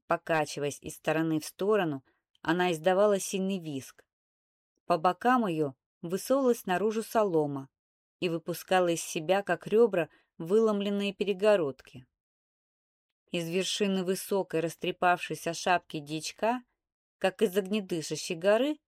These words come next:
наподобие лавы летел пух, разносясь по улице.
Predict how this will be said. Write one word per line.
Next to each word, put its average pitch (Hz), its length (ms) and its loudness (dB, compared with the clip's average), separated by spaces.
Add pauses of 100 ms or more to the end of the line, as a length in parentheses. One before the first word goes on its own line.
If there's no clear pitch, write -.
наподобие 180 680 2
лавы 214 400 4
летел 240 480 0 (120)
пух, 170 420 -4 (520)
разносясь 180 640 0
по 185 120 0
улице. 139 680 -4